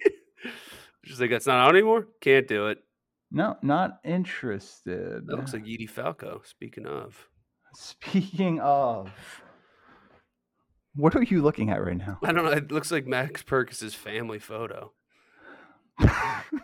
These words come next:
Speaker 1: No, okay, no. It's,
Speaker 2: Yeah.
Speaker 1: uh, Antomo-,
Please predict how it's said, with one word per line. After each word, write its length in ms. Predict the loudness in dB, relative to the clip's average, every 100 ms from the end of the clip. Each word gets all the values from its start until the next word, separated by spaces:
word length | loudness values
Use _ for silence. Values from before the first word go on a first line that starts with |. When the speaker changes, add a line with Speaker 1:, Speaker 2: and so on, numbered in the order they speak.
| _ _ _ -6
Speaker 1:
No, 320 | -4 -4 -6
okay, 300 | -8 -8 -8 -8
no. 200 | -8 -8
It's, 360 | -10 -12 -14 -4
Speaker 2:
Yeah. 240 | -2 0 -2 -4
Speaker 1:
uh, 160 | -4 -4
Antomo-, 1200 | -2 0 -2 -2 0 0 0 -2 -2 -2 -4 -8